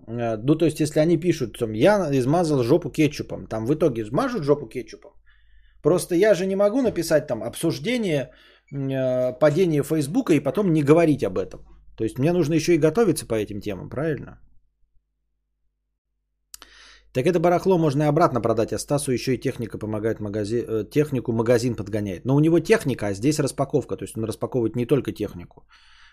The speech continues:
Вот, и распаковывает кат-, товары из Китая, которые не имеют прямой выход сюда, и они, ну,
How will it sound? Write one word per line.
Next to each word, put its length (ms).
Вот, 280
и 60
распаковывает 560
кат-, 420
товары 300
из 100
Китая, 380
которые 520
не 180
имеют 280
прямой 280
выход 280
сюда, 260
и 80
они, 360
ну, 340